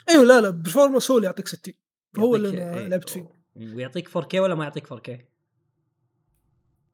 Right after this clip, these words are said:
Speaker 1: يعطيك، آه، هو، هو جودته، أنا حسب ما قريت جودته ثمانمية، آه، بي.
Speaker 2: What؟
Speaker 1: بس، آه، ث-، أيوة، بس، آه، اللعبة تستخدم في اس ار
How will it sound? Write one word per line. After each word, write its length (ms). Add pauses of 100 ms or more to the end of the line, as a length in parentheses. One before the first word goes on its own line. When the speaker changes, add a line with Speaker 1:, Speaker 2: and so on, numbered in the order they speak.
Speaker 1:
يعطيك، 540
آه، 1080 (960)
هو، 140
هو 280
جودته، 540 (140)
أنا 140
حسب 220
ما 80
قريت 220
جودته 340
ثمانمية، 540 (220)
آه، 640 (540)
بي. 360 (520)
Speaker 2:
What؟ 200 (200)
Speaker 1:
بس، 260
آه، 400 (180)
ث-، 60
أيوة، 460 (220)
بس، 200
آه، 360
اللعبة 260
تستخدم 720
في 180
اس 140
ار 220